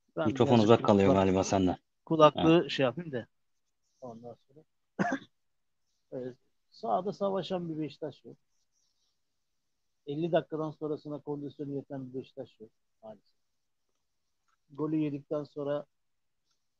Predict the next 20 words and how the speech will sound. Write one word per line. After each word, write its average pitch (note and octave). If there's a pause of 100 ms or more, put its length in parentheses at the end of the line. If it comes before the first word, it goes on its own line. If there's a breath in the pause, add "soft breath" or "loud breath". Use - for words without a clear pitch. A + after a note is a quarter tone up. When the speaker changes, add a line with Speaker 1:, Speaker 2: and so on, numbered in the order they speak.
(240)
Speaker 1:
tamamen, D3 (320)
e, A#2+ (1000)
gardı C#3
düşen B2+
bir A#2+
Beşiktaş. A2 (1800)
Sahada D3
bu D#3
var. C3 (500)
Sahanın D#3
kenarına D3+
baktığımız D3+
zaman C#3
da B2+ (1700)
yani A#2+ (120)
bilmiyorum C3+ (720)
maçı -
seyrettim B2 (180)
mi? C#3 (1120)
Yani C3